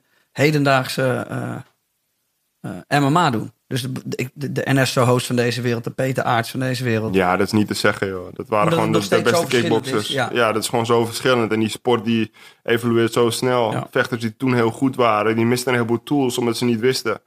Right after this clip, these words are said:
Speaker 2: wat, eh, wat het was, hoe je het moest gebruiken. En er komen telkens meer dingen bij.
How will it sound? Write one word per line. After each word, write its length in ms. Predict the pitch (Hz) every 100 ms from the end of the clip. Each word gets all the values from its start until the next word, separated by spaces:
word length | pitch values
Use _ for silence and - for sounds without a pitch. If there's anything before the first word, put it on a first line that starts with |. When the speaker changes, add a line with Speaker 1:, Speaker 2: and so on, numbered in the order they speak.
| _ - _ _
Speaker 2:
wat, 320 | 113 117 123
eh, 260 | 117 110 107
wat 120 | 110
het 140 | 110
was, 260 | 101 135 143
hoe 80 | 120
je 60 | 120
het 100 | 117
moest 160 | 117
gebruiken. 640 | 117 110 113 123 147 139 110
En 260 | 104 101 95
er 80 | 107
komen 280 | 131 120
telkens 300 | 113 120 117
meer 200 | 117 110
dingen 240 | 104 113 107
bij. 380 | 113 127 101